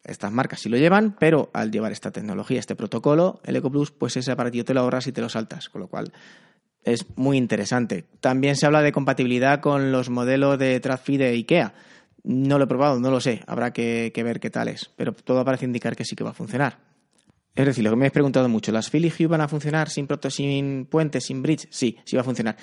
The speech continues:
Es cierto que con la aplicación se van a poder hacer más cosas de las que se le van a poder decir a Alexa en voz, pero vamos, lo básico de apagar, encender, subir tonos, cambiar colores, bajar intensidades y demás,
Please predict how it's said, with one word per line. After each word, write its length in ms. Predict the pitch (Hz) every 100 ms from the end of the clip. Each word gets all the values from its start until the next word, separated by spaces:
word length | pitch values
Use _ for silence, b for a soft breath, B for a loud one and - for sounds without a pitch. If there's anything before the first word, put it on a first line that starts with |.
| B B -
Es 180 | 151
cierto 240 | - 160 170
que 100 | 147
con 120 | 127
la 80 | 117
aplicación 440 | 123 117 110 185
se 120 | 175
van 120 | 123 127
a 80 |
poder 200 | 120 113
hacer 180 | 101 -
más 180 | 107 101
cosas 280 | - 160 113
de 80 | 101
las 100 | 101
que 120 | -
se 100 | -
le 80 | 101
van 160 | 104
a 80 | 113
poder 220 | 107 110
decir 260 | 113 - 107
a 40 |
Alexa 280 | 107 - -
en 100 | 120
voz, 240 | 143 226 -
pero 160 | 110 104
vamos, 240 | 107 - B B
lo 220 | 127 120
básico 400 | 117 127 120 127
de 80 | 123
apagar, 380 | 113 113 123 127
encender, 540 | 120 120 120 127 123
subir 420 | - 123 123 120
tonos, 280 | - 127 123
cambiar 400 | - 123 120 120
colores, 460 | 113 127 131 127 127
bajar 240 | 120 127
intensidades 480 | 127 120 123 127 127 127
y 20 |
demás, 240 | 135 180